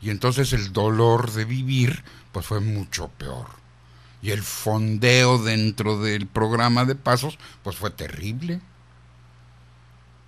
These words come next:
¿Por qué? Porque la necedad, la locura de estar inmerso en ese círculo vicioso de instinto, s-,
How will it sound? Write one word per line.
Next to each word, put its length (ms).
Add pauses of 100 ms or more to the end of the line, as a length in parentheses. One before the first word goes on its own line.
(500)
¿Por 140
qué? 160
Porque 640
la 260
necedad, 1080 (500)
la 320
locura 960 (800)
de 240
estar 640
inmerso 1080 (340)
en 200
ese 240
círculo 800
vicioso 720 (360)
de 280
instinto, 1200
s-, 260